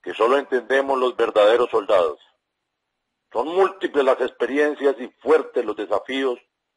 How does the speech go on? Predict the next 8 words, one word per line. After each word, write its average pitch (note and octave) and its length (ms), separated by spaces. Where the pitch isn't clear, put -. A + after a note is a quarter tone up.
que G#2 200
desde G2 140
jóvenes C#3+ 440
imberbes C3 540
enfrentamos B2+ 760
y B2 100
resolvemos. G2+ 720
Siempre C3+ 540